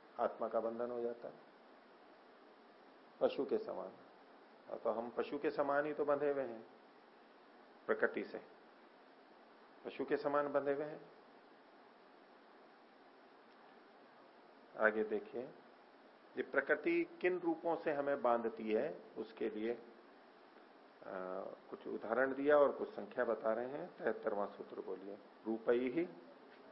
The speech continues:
सप्तभिः आत्मानं बध्नाति प्रधानम,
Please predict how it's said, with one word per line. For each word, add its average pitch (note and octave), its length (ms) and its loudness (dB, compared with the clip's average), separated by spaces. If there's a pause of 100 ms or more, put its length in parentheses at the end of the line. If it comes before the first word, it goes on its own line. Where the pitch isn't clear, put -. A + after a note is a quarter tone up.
(560)
सप्तभिः B2+ 720 2 (1080)
आत्मानं A#2 760 6 (920)
बध्नाति A#2+ 720 2 (1040)
प्रधानम, G2+ 540 2